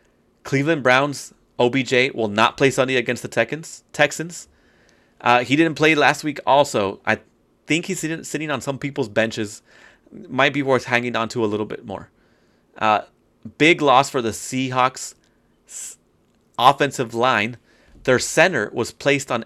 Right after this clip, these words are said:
injured reserve, and the Cardinals' offensive tackle didn't practice either. Now, the biggest one here, Kansas City Chiefs, Austin Blythe was limited and didn't practice.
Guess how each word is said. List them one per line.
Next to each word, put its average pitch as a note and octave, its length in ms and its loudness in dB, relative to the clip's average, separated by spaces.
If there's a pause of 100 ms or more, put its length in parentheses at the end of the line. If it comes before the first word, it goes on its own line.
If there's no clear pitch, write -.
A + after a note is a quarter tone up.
(120)
injured B2 380 -2
reserve, A2 480 -2 (540)
and C3 320 2 (380)
the A#2 100 0
Cardinals' C3 580 4 (100)
offensive B2 440 2
tackle A#2+ 400 -2
didn't A2 300 -6
practice G#2 340 -4
either. - 320 -8 (640)
Now, A#2 240 6
the A#2 200 0
biggest C3+ 440 4
one C3+ 300 0
here, C#3 360 0 (800)
Kansas C#3 280 4
City C#3+ 140 -8
Chiefs, - 540 -8 (480)
Austin B2+ 380 2
Blythe B2 320 4 (1500)
was A#2 320 2 (100)
limited C3 420 0
and B2+ 120 -4
didn't A2+ 220 -2
practice. - 540 0